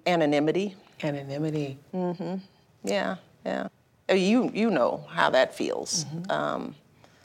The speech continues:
Speaker 1: there's nowhere I can go in the world and just sit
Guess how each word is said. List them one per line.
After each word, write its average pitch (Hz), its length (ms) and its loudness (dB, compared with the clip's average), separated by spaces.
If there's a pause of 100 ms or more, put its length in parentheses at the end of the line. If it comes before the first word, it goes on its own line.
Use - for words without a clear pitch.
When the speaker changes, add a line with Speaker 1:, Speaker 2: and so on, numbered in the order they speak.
(140)
Speaker 1:
there's 190 240 4
nowhere 185 500 6 (260)
I 156 220 6
can 156 220 -2
go 151 380 6
in 151 280 0
the 135 100 0
world 156 480 2
and 120 240 -2
just - 640 0
sit 302 420 2